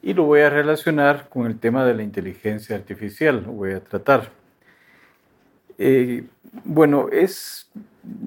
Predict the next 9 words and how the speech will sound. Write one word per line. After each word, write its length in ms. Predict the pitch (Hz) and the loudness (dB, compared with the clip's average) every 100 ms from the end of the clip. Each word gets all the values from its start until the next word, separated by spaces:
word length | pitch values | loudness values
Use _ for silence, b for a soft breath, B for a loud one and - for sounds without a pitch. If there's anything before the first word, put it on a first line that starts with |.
| - | -14
está 480 | - 175 196 185 - | 2 4 6 4 0
muy 300 | 170 156 202 | -4 0 2
interesante 500 | 196 139 135 165 165 | 4 2 2 0 2
el 80 | 131 | 0
artículo 480 | 113 143 135 147 | -2 -6 -2 2
de 60 | 127 | 2
estos 500 | 120 - 120 - - | 0 -6 -8 -10 -12
tres 220 | - 117 139 | -6 -4 -2
autores 680 | 123 131 123 135 - - | 2 4 4 2 -6 -20